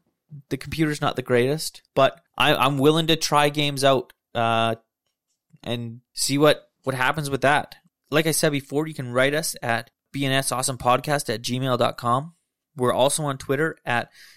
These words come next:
B N S awesome pod. You can get us wherever you find your podcast also. Uh, we're on Stitcher, we're on Spotify, we're on iTunes, Podbean, um, almost anywhere you can think of getting a podcast,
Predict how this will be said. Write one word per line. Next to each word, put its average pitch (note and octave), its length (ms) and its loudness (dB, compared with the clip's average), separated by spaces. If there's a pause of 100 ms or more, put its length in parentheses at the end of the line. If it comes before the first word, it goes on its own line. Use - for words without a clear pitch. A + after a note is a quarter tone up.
(160)
B C#3+ 140 0
N B2 60 0
S C3 220 -2
awesome B2 360 -4
pod. A#2+ 320 0 (580)
You D#3 140 -4
can E3+ 160 -8
get E3 160 4
us E3 100 0
wherever D#3 240 2
you D#3 120 -4
find D3 380 0
your D3 440 2
podcast D3+ 640 -2
also. - 560 -4
Uh, A#2 260 -2
we're C3+ 100 -2
on C3+ 120 -2
Stitcher, - 580 -4
we're C3+ 140 -4
on A#2+ 100 -8
Spotify, D3+ 920 0
we're B2 100 -6
on A#2+ 220 -6
iTunes, D3 800 -6
Podbean, D3 920 -2 (760)
um, A2+ 540 -10 (400)
almost F3+ 360 -2
anywhere D#3+ 340 0
you D3 180 -4
can C3+ 160 -8
think C3+ 320 -10
of A#2 400 -2
getting B2+ 280 -2
a A#2 440 -6 (180)
podcast, D3+ 800 -2